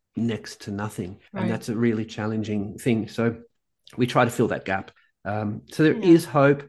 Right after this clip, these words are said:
Speaker 1: Of course, we want to see more. We have a new general now, a new world leader of the Salvation Army. We don't know how much, uh, influence a new general can have, or even where, where he sits necessarily on this issue.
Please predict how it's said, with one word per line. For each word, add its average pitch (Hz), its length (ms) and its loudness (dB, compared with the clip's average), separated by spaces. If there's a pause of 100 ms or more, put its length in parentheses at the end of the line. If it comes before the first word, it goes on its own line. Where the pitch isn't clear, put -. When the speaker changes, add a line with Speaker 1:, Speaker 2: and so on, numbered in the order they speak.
(600)
Speaker 1:
Of 139 200 -6
course, 147 480 0
we 139 140 2
want 127 220 2
to 127 60 -6
see 123 160 -2
more. 123 260 2
We 127 80 0
have 127 100 0
a 123 60 0
new 135 160 4
general 120 560 0
now, 120 500 -2
a 123 60 -6
new 123 160 -2
world 120 200 0
leader 117 220 -2
of 104 80 -8
the 110 60 -12
Salvation 113 500 -4
Army. 117 240 0
We 143 100 4
don't 123 140 4
know 117 120 4
how 110 160 -2
much, 113 380 -2 (520)
uh, - 360 -8 (260)
influence 139 640 4
a 135 100 -4
new 131 160 2
general 127 400 -2
can 123 180 -4
have, 147 380 0
or 123 200 0
even 123 440 2
where, 127 220 -2
where 123 180 -2
he 120 140 -4
sits - 420 -4 (320)
necessarily 123 640 2
on 123 180 0
this 117 220 -2
issue. 127 520 0